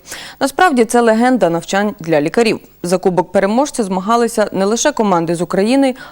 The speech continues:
а й гості з Польщі, Литви, Естонії та Словенії.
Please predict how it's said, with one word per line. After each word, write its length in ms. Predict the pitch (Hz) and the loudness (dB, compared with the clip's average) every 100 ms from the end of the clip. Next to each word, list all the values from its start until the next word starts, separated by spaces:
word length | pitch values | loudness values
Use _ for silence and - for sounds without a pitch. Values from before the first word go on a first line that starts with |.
| - | -2
а 80 | 240 | 0
й 80 | |
гості 300 | 208 160 - | 2 2 0
з 60 | 165 | -8
Польщі, 480 | - 214 269 - 247 | -2 0 0 -2 0
Литви, 460 | 175 170 175 220 - | 0 0 0 0 -2
Естонії 600 | 185 - 170 170 165 165 160 | -6 -2 0 0 0 -2 -6
та 100 | 175 | -6
Словенії. 540 | 165 147 98 107 82 | -2 0 0 -4 -10